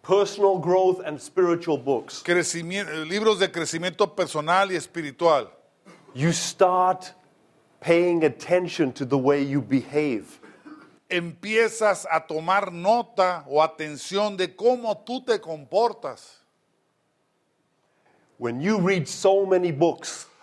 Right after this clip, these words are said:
Speaker 2: A medida que tú lees tantos libros,
Speaker 1: you will get to the point
Speaker 2: vas a llegar al punto
Speaker 1: where you could come out of your body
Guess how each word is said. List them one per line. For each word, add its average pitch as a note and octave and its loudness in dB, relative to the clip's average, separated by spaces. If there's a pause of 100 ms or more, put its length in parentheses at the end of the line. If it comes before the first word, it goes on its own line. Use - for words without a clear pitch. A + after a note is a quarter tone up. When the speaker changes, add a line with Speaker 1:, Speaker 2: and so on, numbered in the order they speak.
Speaker 2:
A D#3 4
medida G#3+ 2
que F3+ -4
tú G#3 -4
lees A3 2
tantos G#3+ 2
libros, G3 -2 (420)
Speaker 1:
you D3+ -2
will D#3+ 2
get F3 0
to G3 2
the E3 2
point - -2 (240)
Speaker 2:
vas E3+ 2
a A3+ 4
llegar G3+ 4
al G#3+ 0
punto F3+ -4 (260)
Speaker 1:
where C3+ 2
you D3 0
could C#3 -2
come C#3 -2
out E3 4
of D3+ 0
your D#3 2
body C3 0